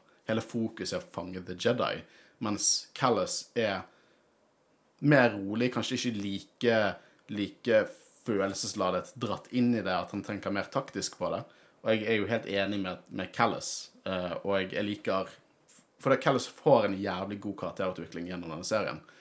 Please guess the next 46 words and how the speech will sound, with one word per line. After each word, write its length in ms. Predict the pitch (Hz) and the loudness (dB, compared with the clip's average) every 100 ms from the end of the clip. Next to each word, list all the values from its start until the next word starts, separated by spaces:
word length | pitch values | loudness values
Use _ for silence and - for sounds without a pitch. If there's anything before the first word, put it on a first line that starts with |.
| - _ _ _ - | -20 _ _ _ -4
og 80 | 110 | -2
at 160 | 101 - _ - | -2 -6 _ -12
du 100 | 107 | -8
ser 280 | - 120 101 | 0 2 2
det 140 | 101 | 2
at 80 | 92 | -2
han 80 | 92 | -6
tenker 400 | - 95 92 92 | -6 -8 -6 -6
litt 180 | 95 95 - | -4 -4 -4
annerledes 640 | 92 95 95 90 78 - | -4 -2 -2 -4 -6 -10
enn 120 | 92 - | -10 -8
kanskje 320 | 90 - 95 | -8 -6 -6
den 160 | 87 87 | -6 -8
alminnelige 720 | 98 98 95 95 92 90 87 - | -8 -8 -8 -10 -10 -10 -10 -12
Imperial 520 | - 90 90 87 85 | -8 -8 -6 -8 -10
hadde 160 | 90 - | -12 -12
tenket. 400 | 82 82 85 - _ - - - - | -12 -10 -10 -12 _ -20 -20 -20 -10
Eh, 140 | - 85 | -6 -6
synes 300 | - 104 - | -4 -2 0
jeg, 220 | 95 90 82 | 0 0 -8
eh, 220 | 87 82 78 | -8 -6 -6
er 80 | - | -6
en 80 | 101 | -4
fin 160 | - 104 | -2 -2
måte 300 | 90 - 92 | -2 -4 -8
å 60 | - _ | -8 _
krydre 320 | - 120 101 | -4 -4 -2
opp 160 | 104 - | -6 -6
det 140 | 98 90 | -6 -6
som 80 | |
kommer 240 | - 104 87 | -4 -2 -2
senere. 360 | 87 87 95 - _ _ _ _ _ _ _ _ _ _ _ _ - | -4 -4 -6 -10 _ _ _ _ _ _ _ _ _ _ _ _ 4
Men 160 | 139 139 | 8 8
det 160 | 139 | 8
er 80 | 143 | 6
liksom 200 | 127 143 | 6 4
ikke 120 | 135 | 4
her 240 | 135 131 110 | 6 6 4
vi, 140 | 110 107 | 0 -2
det, 220 | 113 120 113 | 2 2 4
det 80 | 120 | 2
er 40 | |
mest 200 | 117 - | 2 -2
å 40 | |
diskutere 480 | 98 - 92 101 82 | -6 -6 -4 -2 -2
da, 100 | - | -6